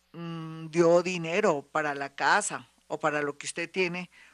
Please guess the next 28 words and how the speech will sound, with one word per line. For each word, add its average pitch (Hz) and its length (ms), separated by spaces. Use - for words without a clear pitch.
puso 196 500
su 170 260
vida, 185 460
su 165 160
energía 175 880
y - 120
su 170 180
fe 175 480
en 160 240
usted. 147 420
Otros 233 380
capricornianitos 196 1000
por 208 220
fin 254 440
vuelven 202 480
a 226 60
enamorarse, 196 880
solamente 185 640
que 208 100
se 180 160
tienen 170 280
que 190 120
ir 160 200
despacio 220 600
porque 185 260
podría 170 600
ser 196 420
objeto 180 680